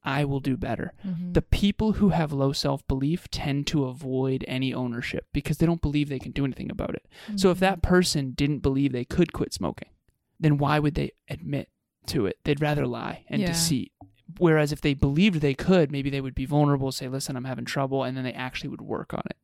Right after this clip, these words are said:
Speaker 2: Yeah.
Speaker 1: right? So that's, that's really the last thing that we have here. So that's the triad of disaster. That's the triad of abundance. And if you have any questions, please reach out to us. We gotta jump.
Speaker 2: Mm.
Speaker 1: So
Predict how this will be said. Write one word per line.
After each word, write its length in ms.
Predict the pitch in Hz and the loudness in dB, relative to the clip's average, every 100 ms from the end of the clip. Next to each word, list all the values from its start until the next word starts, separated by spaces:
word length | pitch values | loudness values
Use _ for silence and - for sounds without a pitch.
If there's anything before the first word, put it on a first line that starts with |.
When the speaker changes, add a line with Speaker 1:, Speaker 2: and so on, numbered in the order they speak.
| - | -6
Speaker 2:
Yeah. 140 | 190 | -2
Speaker 1:
right? 260 | 135 135 170 | 0 0 0
So 280 | 147 123 - - - - - | 0 0 -4 -16 -20 -18 -4
that's, 320 | - 165 - - | 0 2 0 0
that's 360 | 156 175 - | 4 4 6
really 200 | 196 190 | 8 8
the 120 | 156 | 6
last 320 | 139 139 147 - | 4 2 0 2
thing 140 | 151 | 2
that 80 | 123 | 2
we 120 | 131 | 0
have 260 | 135 131 160 | 0 0 4
here. 200 | 165 165 | 4 4
So 160 | - 139 | 4 2
that's 220 | 160 - | 2 2
the 80 | - | 2
triad 280 | 170 170 | 4 4
of 80 | 180 | 4
disaster. 540 | 175 170 156 160 - 143 | 2 4 4 2 0 0
That's 180 | 135 | -2
the 80 | - | -6
triad 320 | - 139 147 | -4 2 4
of 80 | 151 | 4
abundance. 600 | 147 135 139 135 127 - - - - - - | 2 2 2 0 0 -6 -12 -20 -20 -10 2
And 260 | 139 127 | 4 4
if 120 | 131 | 4
you 80 | 147 | 4
have 120 | 151 | 6
any 120 | 160 151 | 4 2
questions, 420 | 147 135 143 - | 0 0 -2 -2
please 240 | 143 135 | -2 2
reach 220 | 135 127 | 0 2
out 160 | 131 - | 0 0
to 100 | 135 | -2
us. 140 | 127 | -2
We 80 | 139 | -2
gotta 160 | 131 127 | 0 0
jump. 260 | 135 131 - - - - | 0 -2 -4 -18 -10 -2
Speaker 2:
Mm. 280 | 175 165 147 | 0 0 -2
Speaker 1:
So 340 | - 156 143 | 2 4 4